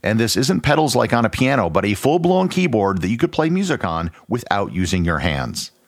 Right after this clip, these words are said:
Whereas a virtuoso violinist will take their instrument with them everywhere and probably play nothing else, an organist doesn't own their own instrument. Every organ they play will be different,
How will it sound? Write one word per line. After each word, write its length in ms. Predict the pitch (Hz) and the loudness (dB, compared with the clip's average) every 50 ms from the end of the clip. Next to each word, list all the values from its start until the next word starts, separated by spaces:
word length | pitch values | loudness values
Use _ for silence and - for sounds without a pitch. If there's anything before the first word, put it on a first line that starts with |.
| _ _ _ _ _ _ _ - - - - - - - - | _ _ _ _ _ _ _ -16 -12 -10 -8 -8 -10 -6 -2
Whereas 380 | - 180 214 220 202 185 156 - | 0 2 4 4 4 2 2 0
a 120 | 113 135 | 0 0
virtuoso 640 | 120 95 - 180 202 - 180 156 147 147 151 - 127 | 0 0 0 0 0 0 0 0 2 2 2 0 0
violinist 600 | 101 92 101 92 98 98 117 107 87 87 - - - | 2 2 0 0 2 0 0 0 0 -2 -4 -4 -4
will 160 | 82 82 78 | -4 -6 -4
take 240 | - - 80 82 - | -4 -4 -4 -2 -2
their 140 | 95 - | -2 -2
instrument 440 | - 92 98 92 - 92 87 82 69 | 0 0 -2 -2 -2 -2 -2 -2 -2
with 160 | 78 85 - | -2 -4 -4
them 180 | - 80 78 - - | -4 -4 -4 -2 -2
everywhere 500 | - 117 123 120 85 76 71 64 71 82 | -2 0 0 -2 -2 0 -2 -2 -2 -2
and 140 | 95 92 85 | -2 -4 -4
probably 440 | - 87 87 95 92 - - 87 78 | -2 -2 -2 -2 -4 -4 -4 -4 -4
play 280 | - - - 82 80 | -4 -4 -4 -2 0
nothing 340 | 82 80 80 71 - 73 69 | 0 -2 -2 -2 -2 -2 0
else, 420 | - 160 147 90 - - - - - _ _ _ - - - - - - - | 2 2 2 0 -2 -4 -6 -8 -8 _ _ _ -18 -14 -12 -10 -10 -6 -4
an 100 | 113 123 - | -4 -2 0
organist 720 | - 202 226 202 180 143 127 123 - - - - 92 80 78 | 2 2 2 2 2 2 0 0 -2 -6 -10 -12 -14 -2 0
doesn't 360 | 127 143 170 151 180 - - | 2 2 2 2 0 0 0
own 240 | - 101 101 107 113 | 0 0 0 0 0
their 140 | 120 113 - | 0 0 0
own 180 | 92 90 98 | 0 0 0
instrument. 500 | 113 170 214 - - - - - - - - _ _ _ _ _ - - - - - - _ _ | 0 0 0 -2 -4 -8 -12 -12 -14 -16 -18 _ _ _ _ _ -20 -20 -20 -18 -18 -20 _ _
Every 280 | - 202 170 254 254 285 | 0 0 2 0 0 0
organ 320 | - - 202 185 214 196 | 0 0 2 2 2 2
they 120 | 185 170 | 2 2
play 540 | 170 - - - 202 156 110 90 90 104 107 - _ | 0 0 0 0 2 2 2 2 0 -2 -4 -8 _
will 200 | - 92 113 127 | -4 -2 0 0
be 140 | 123 123 127 | 0 0 0
different, 380 | 110 143 190 185 - - - | 2 2 2 0 -2 -6 -8